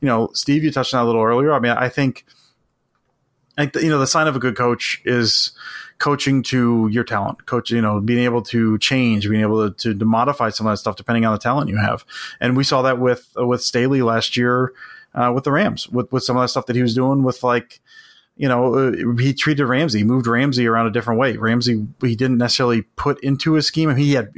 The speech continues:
I mean, it was put into a scheme, but he'd alter that based on what Ramsey and what Donald could do. So, I mean, altering game plan to some of your best players, yeah, I don't think that he should have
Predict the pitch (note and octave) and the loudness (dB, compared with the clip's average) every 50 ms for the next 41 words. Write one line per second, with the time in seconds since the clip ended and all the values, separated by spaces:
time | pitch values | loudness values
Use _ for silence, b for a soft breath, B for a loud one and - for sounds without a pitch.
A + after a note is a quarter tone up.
0 | G#2 B2+ A#2+ A2+ G#2+ A2 A2+ A2+ - - B2+ A2+ G2+ A2 G#2 G2 - - - G3 | -2 0 0 2 2 0 -2 -2 -2 -2 -2 -2 -2 -2 -2 -2 -2 -2 0 0
1 | G3 D3 A#2 - B B B B B - G3 F3+ - - D3 E3+ E3+ - E3+ D3 | 0 0 0 -2 B B B B B -2 0 0 0 0 0 0 0 0 0 0
2 | B2+ A2+ F#2+ G#2+ A#2+ A2 - C3 A#2+ A2+ B2 - - B2 B2 B2+ C3 A2+ A2+ A2 | 0 0 0 -2 -2 0 0 0 0 0 -2 -2 -2 0 0 2 2 2 2 2
3 | G#2 G#2+ A2+ G#2 A2 A2+ A2 A#2 C3 B2+ A#2 - G2+ F#2 - B2 B2 G2 - - | 2 2 0 0 0 0 0 0 0 0 -2 -4 -8 -6 -2 -2 -2 -2 -2 -2
4 | - B2 A#2+ B2+ B2+ A#2 G#2 B2+ C3+ C3+ - D3 C#3+ C#3 C3+ B2+ B2 B B B | -2 0 0 0 0 0 0 -2 -2 -2 0 0 0 2 0 0 -2 B B B
5 | B B B - B2 B2 C3 C3 - C#3 C3 B2+ A#2 A2+ A2 - B2+ B2 A2+ A2 | B B B -4 -2 0 0 0 0 0 0 2 0 0 0 0 0 0 0 0
6 | F#2+ A#2 A#2+ - - - A#2+ C3 D#3 D3+ C3 C3+ A#2+ G#2 A2 A2+ A#2+ C3 A#2 - | 0 -2 -2 -2 -2 0 0 2 2 0 0 0 -2 0 0 -2 -2 -2 -4 -4
7 | - B2+ A#2+ A2 - - A2+ A2 G#2+ A#2 A2+ - B2+ A#2 A2+ A2 G#2+ G2+ - | -4 -4 -4 -2 -2 -2 -2 -2 0 -2 -4 -2 0 0 0 0 0 -2 -6